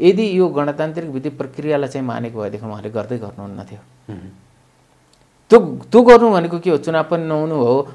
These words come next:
Speaker 1: र उहाँ अकण्टक सत्तामा बस्ने भन्ने कुरा पनि होइन। त्यसबाट कोर्स करेक्सनहरू अथवा कोर्स चेन्ज गर्न सकिन्छ कि भन्ने उहाँलाई पनि लाग्यो होला, किनभने पावर त उहाँसँग सोलो सम्पूर्ण रूपमा थियो त्यति बेला।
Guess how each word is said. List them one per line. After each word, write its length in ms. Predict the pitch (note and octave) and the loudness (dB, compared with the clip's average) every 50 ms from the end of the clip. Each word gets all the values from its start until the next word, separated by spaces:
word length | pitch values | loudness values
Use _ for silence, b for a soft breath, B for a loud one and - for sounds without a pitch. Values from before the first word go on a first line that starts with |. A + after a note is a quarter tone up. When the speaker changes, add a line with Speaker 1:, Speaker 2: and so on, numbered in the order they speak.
| - - | -8 -2
Speaker 1:
र 60 | C3+ E3+ | 0 2
उहाँ 380 | E3 D3+ C#3 C#3 G#2 A#2+ C#3+ | 2 2 2 0 0 -2 -2
अकण्टक 320 | C#3+ E3+ E3 E3 F#3 F3 F#3 | -2 -2 -2 -2 -4 -4 -4
सत्तामा 380 | - D#3+ C#3+ - C#3+ C#3 C#3 | -6 -10 -8 -6 -6 -6 -4
बस्ने 280 | C3+ C3+ B2+ - - B2 | -2 -4 -4 -4 -4 -6
भन्ने 220 | A2 G2+ G#2+ A2 | -6 -6 -8 -8
कुरा 220 | G#2+ - A2+ G#2+ A2 | -8 -6 -6 -6 -6
पनि 200 | - B2 B2 A#2+ | -6 -6 -6 -4
होइन। 320 | G#2+ G#2 G2+ G2+ G#2 G#2 B B B B B - | -4 -4 -6 -8 -8 -10 B B B B B 0
त्यसबाट 280 | - G3+ G3+ G#3 G#3+ G#3+ | 2 2 2 2 0 -2
कोर्स 340 | G#3+ - - A3+ B3+ B3+ - | -2 -4 -6 -6 -6 -6 -4
करेक्सनहरू 680 | - G3+ F#3+ F#3 F#3 F#3 - F3+ E3+ D#3 B2 A#2+ C#3+ | -4 -2 -2 -2 -4 -6 -6 -6 -4 -2 -2 0 0
अथवा 260 | D3+ D#3 D#3 E3 E3+ E3 | 0 0 -2 -2 -6 -4
कोर्स 360 | E3+ - G#3 A3 A3 - - | 0 0 0 0 0 -4 -8
चेन्ज 180 | F3 E3+ E3 | -8 -6 -4
गर्न 260 | D3+ C#3+ C3+ B2+ C3+ C3 | -2 -2 -2 -2 -4 -6
सकिन्छ 380 | B2+ C3+ B2+ B2 C#3+ C3+ C3 | -8 -8 -8 -8 -8 -10 -10
कि 120 | C#3 C#3 C3 | -8 -8 -6
भन्ने 220 | A2 G#2+ A#2 B2+ E3+ F3+ C3 - | -6 -6 -6 -8 -10 -12 -12 -10
उहाँलाई 240 | - C3 E3 F#3+ G#3+ | -8 -6 -6 -6 -6
पनि 180 | A3 A#3+ A#3+ A3+ | -6 -6 -6 -6
लाग्यो 320 | A3+ G#3+ G#3 G#3 G#3 G3+ | -6 -6 -8 -8 -8 -8
होला, 160 | G3 F#3+ F#3+ F3+ F#3 - - - _ _ _ | -10 -10 -12 -14 -16 -18 -20 -20 _ _ _
किनभने 280 | - D#3 C#3+ B2+ C3+ - | -6 -4 -4 -4 -4 -4
पावर 300 | B2+ D#3 C#3+ C#3+ C#3 C#3 | -4 -4 -2 -2 -2 -4
त 80 | - | -4
उहाँसँग 360 | E3 D3 C3+ C3+ - D#3 D3+ | -6 -6 -6 -8 -8 -8 -10
सोलो 540 | D#3 D3+ - D#3 D#3 D#3 D3+ D3+ D3+ D3+ D3+ | -8 -6 -4 -4 -4 -4 -4 -4 -4 -4 -6
सम्पूर्ण 340 | D3 E3+ E3 E3+ - G3 G3 | -6 -8 -8 -6 -6 -6 -4
रूपमा 300 | F#3+ F3+ F3+ F3+ F3 D#3+ | -4 -6 -6 -6 -8 -8
थियो 160 | D#3 - D#3+ | -8 -8 -8
त्यति 240 | D3+ D#3+ D3+ D3+ D3+ | -8 -8 -6 -6 -6
बेला। 180 | D3 D3 D#3 | -6 -6 -6